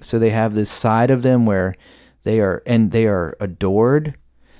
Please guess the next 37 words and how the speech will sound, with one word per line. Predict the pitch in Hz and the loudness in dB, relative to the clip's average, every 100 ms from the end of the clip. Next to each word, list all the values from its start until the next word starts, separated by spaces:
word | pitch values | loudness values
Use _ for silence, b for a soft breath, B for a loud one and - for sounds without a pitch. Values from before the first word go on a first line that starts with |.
| b | b
And | - 107 101 | -4 -2 -2
so | 113 107 101 | 0 0 0
what | 95 104 | 0 -2
happens | 107 110 113 104 | -2 -2 0 -2
is | 98 | -2
they're | 98 95 | -4 -2
rarely | 101 107 104 | -2 -2 -2
told | 95 - 98 87 | -4 -2 -2 -2
no. | 92 98 117 143 147 131 b b b | -2 2 2 4 2 -2 b b b
And | - 101 95 92 - | -8 -4 -4 -4 -8
even | - 90 117 107 - | -10 -6 -4 -6 -6
if | 117 - | -8 -2
they | 107 104 95 | -2 -2 -2
are | 110 131 | 0 2
told | 143 156 143 | 2 0 2
no, | 139 135 135 | 2 2 2
they | 117 | 2
have | 117 98 | 0 -2
a | 92 | -4
really | 98 117 139 135 120 107 - _ _ _ - | -6 -6 -2 0 0 -4 -8 _ _ _ -10
crazy | - 135 123 131 123 | -6 0 2 2 0
way | 113 113 113 | 0 2 2
of | 110 95 | 2 0
manipulating | 107 107 113 - 113 110 110 110 | 0 0 0 -2 0 2 2 0
it | 101 | -2
so | - 107 | -4 -2
that | 101 | -2
when | 92 104 | 0 0
you | 104 120 | 0 0
walk | 113 107 - | 0 -2 0
away | 107 95 101 110 117 117 | -2 0 0 0 -2 -4
after | 107 101 107 | -6 -6 -6
you | 104 | -6
challenge | - 98 107 117 113 | -6 -6 -2 -2 -4
it, | 110 - 104 | -6 -8 -12
you | 107 139 | -4 -4
feel | - - 85 104 123 73 65 | -4 -12 -8 -2 -2 -2 -8